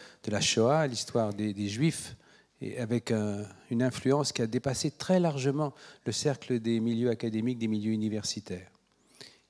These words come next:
Et puis, euh, vous avez aussi, euh, une façon qui nous a tous beaucoup touchés, euh, entremêlé l'étude générale des thèmes que vous aviez à traiter avec une réflexion sur votre propre histoire, en vous rapprochant, me semble-t-il, de plus en plus à mesure que le temps passait,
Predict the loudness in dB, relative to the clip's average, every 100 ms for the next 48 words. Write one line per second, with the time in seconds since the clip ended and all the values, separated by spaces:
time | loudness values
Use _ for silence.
0 | -14 -8 0 4 6 4 4 4 4 4
1 | 4 2 0 0 0 0 -2 -8 -18 -20
2 | _ _ _ -12 -4 0 2 0 2 4
3 | 4 2 -2 -4 -2 -2 -4 -4 -4 -2
4 | -2 -2 -6 -10 -20 -20 _ _ -2 0
5 | 2 6 8 8 8 6 4 4 0 -4
6 | -2 -2 -2 -2 2 4 4 4 2 0
7 | 0 -4 -10 -6 -6 -2 -2 -2 -4 -2
8 | 0 0 -2 -4 -8 -4 -4 -2 -2 0
9 | 0 0 0 2 0 0 -2 -2 -2 -2
10 | -6 -20 _ -6 -2 0 0 -2 -6 -4
11 | -2 -2 -4 -8 -6 -2 0 0 -2 -8
12 | _ _ -8 -2 0 2 0 0 -2 0
13 | -2 -2 -2 -2 -4 -2 -4 -2 0 0
14 | -2 -2 0 0 -2 -2 -2 -4 -4 -2
15 | -2 -2 -4